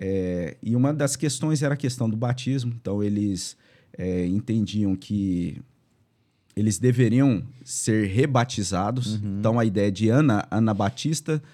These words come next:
Speaker 1: é, vem num termo grego, né, que seria essa, é, esse rebatismo.
Speaker 2: Uhum.
Speaker 1: E aí eles tomaram essa postura de rebatizar.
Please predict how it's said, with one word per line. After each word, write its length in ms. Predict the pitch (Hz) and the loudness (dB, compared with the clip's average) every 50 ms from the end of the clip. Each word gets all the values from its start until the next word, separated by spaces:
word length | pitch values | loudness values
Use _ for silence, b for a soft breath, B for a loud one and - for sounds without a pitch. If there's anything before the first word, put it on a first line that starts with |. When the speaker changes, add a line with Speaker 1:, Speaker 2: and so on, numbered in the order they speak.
| B B B B B B | B B B B B B
Speaker 1:
é, 300 | - - 104 104 101 98 | -6 -2 0 2 2 2
vem 180 | 90 92 117 123 | 2 2 2 2
num 140 | 120 113 | 4 2
termo 340 | 110 - 117 110 107 107 110 | 2 0 0 2 2 2 0
grego, 480 | 98 90 104 104 113 113 113 101 - 110 - _ _ - - | 0 0 2 2 4 2 2 -2 -6 -10 -14 _ _ -10 -6
né, 160 | - 95 104 | -6 -4 -4
que 140 | - - - | -6 -8 -8
seria 320 | - - 98 98 107 107 | -6 -4 -2 0 0 0
essa, 380 | 98 90 - - 98 90 82 - - - - - - | 0 -2 -2 -4 -4 -4 -4 -8 -12 -18 -18 -10 -6
é, 140 | - 90 90 | -4 -2 -2
esse 240 | 87 - - - 101 | -2 -2 -2 -2 -2
rebatismo. 840 | 87 90 123 147 131 127 104 - - - - 110 123 131 127 143 131 131 127 | 2 2 2 2 4 2 0 -2 -2 -2 -2 0 0 0 -2 -4 -4 -4 -6
Speaker 2:
Uhum. 400 | 101 101 104 101 95 104 113 131 - - | -8 -6 -6 -6 -6 -6 -6 -8 -10 -6
Speaker 1:
E 140 | - 101 113 | -2 0 2
aí 160 | 110 110 120 | 4 4 4
eles 160 | 135 143 - | 2 2 0
tomaram 340 | - - 156 139 135 131 147 | 0 0 2 4 4 4 4
essa 220 | 151 139 - 170 | 2 2 0 -2
postura 420 | 135 - 160 131 - - 131 135 151 | 0 0 0 0 0 0 0 0 2
de 140 | 127 151 139 | 2 2 4
rebatizar. 920 | 117 113 147 175 175 170 175 175 - 190 175 117 113 104 92 85 - | 4 4 4 4 2 0 0 0 -2 -4 -2 0 0 0 0 -2 -6